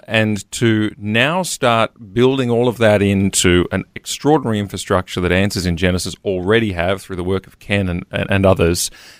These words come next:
and to get that kind of worldview, that foundations thinking, right across,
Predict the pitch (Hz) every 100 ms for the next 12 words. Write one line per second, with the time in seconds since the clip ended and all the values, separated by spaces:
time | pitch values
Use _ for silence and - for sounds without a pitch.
0 | - - 127 - 117 104 156 190 156 143
1 | - 135 127 117 98 90 107 120 117 98
2 | 113 113 92 87 - - 120 127 127 104
3 | 104 113 - 104 95 - - 120 123 -
4 | 80 82 104 104 _ _ _ 101 107 139
5 | 175 175 - 139 123 -